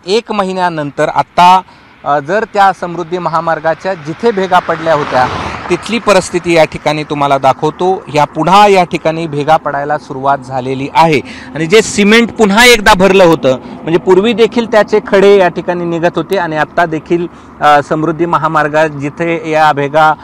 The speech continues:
भरल्या होत्या त्या ठिकाणी अशा प्रकारचे खडे आत्ता देखील आपल्याला, अ, निघताना पाहायला मिळतायत. खरं तर ज्यावेळी अशा भेगा पडतात,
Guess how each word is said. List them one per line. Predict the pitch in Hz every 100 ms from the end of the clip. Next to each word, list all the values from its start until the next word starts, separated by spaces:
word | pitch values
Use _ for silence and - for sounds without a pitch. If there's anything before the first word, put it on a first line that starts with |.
| - -
भरल्या | 143 165 226
होत्या | 190 160 131 120 - - -
त्या | 175
ठिकाणी | 185 180 156 156 175
अशा | 160 147 156
प्रकारचे | 156 143 143 127 160 170 -
खडे | 151 160 175
आत्ता | 135 - 160
देखील | 156 143 - 151
आपल्याला, | 135 131 131 139 143 - - -
अ, | 123
निघताना | 127 131 127 - 143 151 156
पाहायला | - 123 131 135
मिळतायत. | 127 117 - 196 - -
खरं | 208 208
तर | 254
ज्यावेळी | 247 175 196 220 262
अशा | 220 254
भेगा | 226 190 185 208
पडतात, | 214 190 - 180